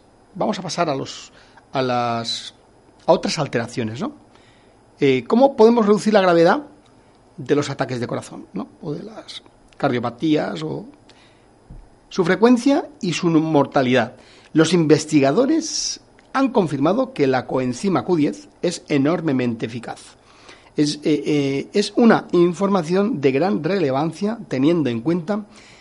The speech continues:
que las enfermedades de, del sistema circulatorio siguen a la cabeza entre las causas de mo-, de mortalidad en nuestro país. También es posible revertir, también es posible revertir una artrosis, también únicamente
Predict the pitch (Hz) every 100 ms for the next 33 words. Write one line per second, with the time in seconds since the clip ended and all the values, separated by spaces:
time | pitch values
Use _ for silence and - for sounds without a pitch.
0 | - - 147 139 135 - 135 139 135 156
1 | 151 135 131 127 123 120 - 139 143 139
2 | 139 127 143 151 147 143 135 151 151 139
3 | 123 131 135 147 - - - _ 151 139
4 | 127 117 - 127 151 147 135 120 - 127
5 | 120 117 120 113 113 135 156 123 - 113
6 | 120 113 - - _ _ - _ _ _
7 | 131 139 160 240 370 494 - 180 196 -
8 | 196 202 202 - - _ _ - 143 147
9 | 139 135 120 202 175 - - - 131 139
10 | 160 - 151 151 175 156 131 120 156 127
11 | - 165 147 120 - 123 139 147 151 147
12 | 147 147 170